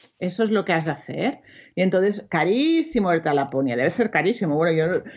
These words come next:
coges el avión, el iglú, ves a Papá Noel. Bueno, entonces, ¿qué pasa? Yo, y, eh, que, que, que te pones nervioso, "Ay, mira, ¿cómo,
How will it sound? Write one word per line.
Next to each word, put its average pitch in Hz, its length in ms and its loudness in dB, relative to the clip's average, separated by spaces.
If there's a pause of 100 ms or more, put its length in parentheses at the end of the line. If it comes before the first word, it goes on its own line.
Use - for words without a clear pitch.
(480)
coges 208 340 0
el 170 120 2
avión, 240 840 2
el 180 480 2
iglú, 233 720 2
ves 214 180 0
a 185 120 -2
Papá 175 320 0
Noel. 233 680 0 (340)
Bueno, 180 320 -2 (180)
entonces, 247 420 2
¿qué 294 100 0
pasa? - 400 -4
Yo, 202 180 0
y, 196 380 -6
eh, 185 440 0 (300)
que, - 380 -2
que, 190 240 -2
que 196 120 -2
te 185 140 -2
pones 240 340 0
nervioso, 269 520 0
"Ay, 262 280 -2
mira, 262 340 0
¿cómo, 277 520 0